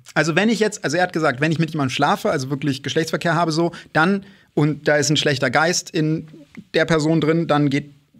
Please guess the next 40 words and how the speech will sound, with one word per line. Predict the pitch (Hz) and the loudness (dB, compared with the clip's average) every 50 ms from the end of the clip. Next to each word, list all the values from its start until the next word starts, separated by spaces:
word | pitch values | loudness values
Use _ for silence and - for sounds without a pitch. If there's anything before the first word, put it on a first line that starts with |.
| - _ _ - | -20 _ _ -4
der | 143 127 | 0 2
Geist | 143 147 151 143 147 - | 2 2 0 0 -4 -6
vielleicht | - 151 143 143 131 123 - | -2 -2 0 0 -2 -4 -6
in | - 143 135 135 143 | -6 -4 -4 -2 0
mich | 143 139 135 - - - | -2 -2 -2 -4 -4 -2
auch | 147 131 127 127 - - _ _ _ _ _ | 0 0 0 -2 -10 -20 _ _ _ _ _
über. | - 156 135 127 117 107 - - - _ _ _ _ _ _ _ _ _ _ _ _ _ _ _ - | -2 0 2 2 0 -2 -4 -12 -20 _ _ _ _ _ _ _ _ _ _ _ _ _ _ _ -12
Ich | 131 107 | -2 2
weiß | 135 139 120 | 2 2 2
nicht, | 127 131 | 2 0
ob | 135 139 | 0 -2
man | 170 151 | -4 -2
das | 135 135 127 - | -2 -2 -2 0
mit | 135 131 | -2 -2
dem | 127 123 | -2 -2
Kondom | - 135 131 135 135 135 | -2 -2 0 0 0 0
jetzt | 131 127 151 | -2 -2 -2
irgendwie | 143 131 123 123 120 | -4 -2 -2 -2 -2
verhindern | 123 135 135 160 156 143 131 | -2 -2 0 0 0 -2 -2
kann | - 143 135 | -2 -4 -2
oder | 131 139 127 | -2 -2 -2
so, | 127 131 131 131 - - - - - _ _ _ | -2 -2 -4 -4 -8 -18 -20 -20 -20 _ _ _
äh, | 135 131 | 0 0
aber | 131 - 147 139 143 139 - - - _ _ | 2 2 2 2 2 0 0 -6 -16 _ _
sagen | - 147 165 185 190 | -2 0 0 2 2
wir | 175 | 2
mal, | 160 160 156 | 2 2 2
man | 151 147 139 | 0 0 -2
kann's | - 156 143 | -2 -2 -2
mit | 143 139 135 | 0 0 0
dem | - | 0
Kondom | 139 123 131 127 | 0 0 0 0
nicht | 147 165 - | 0 0 0
verhindern, | 151 143 147 147 135 131 | 0 0 0 2 0 0
geht | 123 131 127 - - - - | -2 -4 -6 -8 -18 -12 -6
der | - 131 123 117 127 | -4 -4 -4 -4 -2
Geist | - 139 135 127 127 - | 0 0 0 0 -2 -6
in | 139 127 | -6 -6
mich | 123 123 190 | -6 -6 -2
über. | 165 180 180 | -2 -2 -2